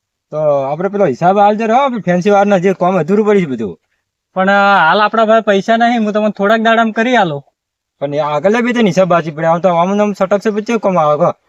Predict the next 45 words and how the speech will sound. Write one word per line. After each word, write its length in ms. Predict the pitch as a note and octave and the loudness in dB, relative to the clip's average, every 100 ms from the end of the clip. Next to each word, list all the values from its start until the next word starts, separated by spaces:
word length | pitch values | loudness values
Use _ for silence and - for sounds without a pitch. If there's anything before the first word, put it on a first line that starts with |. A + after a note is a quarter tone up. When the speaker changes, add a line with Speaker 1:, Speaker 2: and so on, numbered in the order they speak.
| - | -18
Speaker 2:
એટલે 340 | - - G#3 | -18 -10 -6
તમારી 320 | G3+ G3+ A3 | -2 0 0
વાત 160 | A#3 A3+ | 0 0
સાચી 320 | G#3+ G#3 C4+ | 0 0 -2
છે, 120 | B3 | -2
ડોમરાજી, 520 | G#3 G3+ G3+ G3+ A3 A3+ - | 0 0 0 0 -4 -8 -2
પણ 120 | E3 | 0
હાલ, 180 | F3 G3+ | 2 2
અ, 280 | G3 F#3+ E3 - - | 2 0 -2 -8 -8
પૈસાનો 360 | F3+ A3+ A3+ | -6 -2 -2
વેત 140 | G3 A3 | -2 -2
થાય 120 | A3 G#3+ | 0 2
એમ 100 | G#3+ | 2
નહીં 200 | G#3 G#3 | 0 0
મારા 240 | D3+ C#3+ | 0 -2
હાથે. 200 | C3+ C3 A#2+ | -4 -8 -10
Speaker 1:
ના, 300 | C3 F3+ G3+ | -2 0 2
તમે 220 | F#3+ G3+ | 0 0
ગમે 220 | F#3+ G#3 | 0 0
એ 100 | G#3+ | 0
ઊંચી 220 | G3 F3 G#3 | 0 -2 0
પાસ 240 | G3+ F#3+ | 0 2
ના 140 | G3+ | 0
કરો, 180 | G3+ G#3 | 0 0
ગમે 240 | F3+ F#3 G3 | 0 0 0
એ 20 | |
કરો, 120 | F#3+ | -2
મને 140 | E3 | -2
પૈસા 300 | F3+ E3+ E3+ | -4 -4 -2
જુએ. 320 | F3 E3+ A2 - _ | -2 -2 -4 -8 _
હોજે 200 | D#3 F3+ | 0 0
પૈસા 260 | F#3 F#3 F3+ | 0 0 0
કરી 180 | F#3 G3 | 0 0
આલો, 120 | F#3+ | 0
ભલે 160 | C#3+ | -4
કાલ 180 | E3 F3 | -2 -2
હોજે 200 | E3 D3+ | -2 -4
કરી 200 | C#3 B2 | -6 -6
આલો. 280 | A#2 F2+ E2 _ _ _ _ | -6 -8 -14 _ _ _ _
Speaker 2:
પણ 140 | F#3+ G3+ | -6 0
ડોમરાજી, 420 | G3+ A#3 C4 B3+ | 0 0 -2 -2
થાય 220 | G#3+ B3+ | 0 0
એવું 200 | C4+ C4 | 0 0
નહીં 260 | A#3+ A3+ G3+ | 0 0 0
યાર. 240 | C#3 A2+ | -4 -8